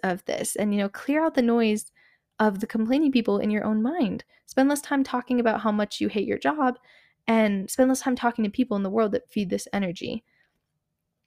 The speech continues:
you know, or people that tell you that it's pointless, or people that are like, "Oh, it's a waste of time, like, working on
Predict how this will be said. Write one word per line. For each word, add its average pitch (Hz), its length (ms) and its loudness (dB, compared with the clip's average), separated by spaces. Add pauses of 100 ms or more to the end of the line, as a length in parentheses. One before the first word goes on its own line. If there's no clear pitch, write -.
(140)
you 240 140 6
know, 202 240 2
or 196 160 2
people 196 340 -2
that 185 320 0 (160)
tell - 220 0
you 185 240 -2
that 170 180 -2
it's - 140 -8
pointless, 240 600 0
or - 80 -6
people - 220 -8
that - 120 -6
are 117 120 -4
like, - 360 -8 (460)
"Oh, 202 180 -2
it's - 180 -8
a - 40 -4
waste 208 280 -4
of 202 80 -16
time, 196 480 -2
like, 170 180 -10
working 190 300 -2
on 175 260 -4